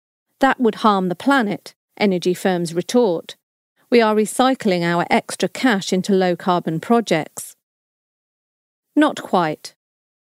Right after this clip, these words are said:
European majors are indeed refraining from splashing out on fossil fuel. Rather than going into low-carbon ventures, however, the bulk of their enormous profits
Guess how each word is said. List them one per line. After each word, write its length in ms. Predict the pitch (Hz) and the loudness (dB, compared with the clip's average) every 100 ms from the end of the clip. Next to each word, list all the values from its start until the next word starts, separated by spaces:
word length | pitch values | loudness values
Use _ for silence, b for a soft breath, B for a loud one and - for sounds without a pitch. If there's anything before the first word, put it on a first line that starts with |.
| _ _ | _ _
European 580 | - 247 214 - 208 190 | 2 4 2 0 -2 0
majors 420 | 185 185 190 240 | 0 0 0 0
are 240 | 202 185 180 | 0 2 0
indeed 440 | 175 190 190 180 | 0 0 -2 -2
refraining 680 | 180 170 196 196 196 214 233 | -4 0 0 0 2 0 -2
from 200 | 175 165 | -2 -6
splashing 440 | - 202 185 180 | -2 -2 -2 0
out 260 | 185 226 - | 0 0 -2
on 100 | 170 | -4
fossil 400 | - 185 - 170 | -2 -4 -2 -6
fuel. 500 | - 190 165 170 170 _ _ _ _ _ _ | 0 0 0 -4 -10 _ _ _ _ _ _
Rather 320 | 233 233 233 214 | 2 2 2 0
than 160 | 202 | 0
going 300 | 196 202 196 | 2 2 2
into 280 | 233 254 220 | 2 0 0
low-carbon 600 | 175 170 - 180 170 170 | 0 0 0 -2 0 0
ventures, 460 | 185 247 220 175 - | 2 0 -2 -6 -2
however, 480 | 175 160 156 175 196 _ _ - | -2 -2 0 -2 -4 _ _ -6
the 60 | 185 | 2
bulk 320 | 254 254 - | 2 2 -4
of 100 | 175 | 0
their 180 | 190 185 | 0 2
enormous 400 | 185 185 180 - | 0 0 -2 -4
profits 640 | - 285 - 170 151 | -2 -2 0 -2 -2